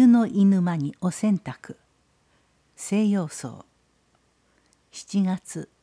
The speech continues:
館長賞。三年分、一気に踊る盆踊り。夏バテシニア。辞典。賞取るぞ。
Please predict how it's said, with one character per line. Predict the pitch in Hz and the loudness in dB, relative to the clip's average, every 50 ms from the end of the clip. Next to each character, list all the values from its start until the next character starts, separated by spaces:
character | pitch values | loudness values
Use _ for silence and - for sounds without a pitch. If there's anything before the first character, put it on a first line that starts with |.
| _ _ _ _ _ _ _ _ - | _ _ _ _ _ _ _ _ -8
館 | - 220 247 233 | -4 -2 0 0
長 | 233 - - 214 180 147 | -2 -2 -4 -4 -4 -4
賞。 | - - - 123 120 110 - _ _ _ _ _ _ _ _ _ _ _ _ _ _ _ | -6 -10 -12 -12 -12 -14 -18 _ _ _ _ _ _ _ _ _ _ _ _ _ _ _
三 | - - - - 196 196 220 247 254 233 | -18 -14 -10 -6 -2 2 4 6 6 6
年 | 226 220 208 208 202 190 | 6 6 4 4 2 2
分、 | 165 170 165 165 165 - - _ _ _ _ _ _ _ - | 0 -2 -4 -4 -6 -10 -14 _ _ _ _ _ _ _ -2
一 | 214 247 262 _ _ | -2 -2 -2 _ _
気 | _ - 208 196 | _ -2 0 0
に | 165 151 147 143 | 2 2 0 -2
踊 | 135 139 123 156 147 143 143 | -2 -4 -4 -4 -6 -6 -6
る | 147 - - _ 160 | -8 -12 -12 _ -14
盆 | 139 - 165 185 214 220 214 | -8 -4 0 0 2 2 2
踊 | 202 190 - - - - - | 0 -2 -2 -6 -10 -10 -14
り。 | _ _ _ _ _ _ _ _ _ _ _ _ _ _ _ _ _ _ _ - | _ _ _ _ _ _ _ _ _ _ _ _ _ _ _ _ _ _ _ -8
夏 | 165 170 185 - - - 247 | -6 -6 -6 -6 -10 -10 -4
バ | 254 233 214 | -4 -4 -4
テ | - 202 | -2 -6
シ | 190 - - 180 | -6 -6 -4 -6
ニ | 156 139 143 123 | -6 -6 -6 -10
ア。 | - - _ _ _ _ _ _ _ _ _ _ _ _ _ _ _ _ _ _ _ _ _ _ _ - | -14 -18 _ _ _ _ _ _ _ _ _ _ _ _ _ _ _ _ _ _ _ _ _ _ _ -16
辞 | 139 151 156 - | -10 -10 -10 -8
典。 | - 160 151 143 139 - _ _ _ _ _ _ _ _ _ _ _ _ _ _ _ _ | -8 -8 -8 -8 -8 -12 _ _ _ _ _ _ _ _ _ _ _ _ _ _ _ _
賞 | - - - - 262 254 226 202 | -18 -10 -2 0 2 2 2 0
取 | - - 196 196 185 | -2 -4 -6 -4 -4
る | 160 | -4
ぞ。 | 147 - 120 - | -6 -8 -12 -12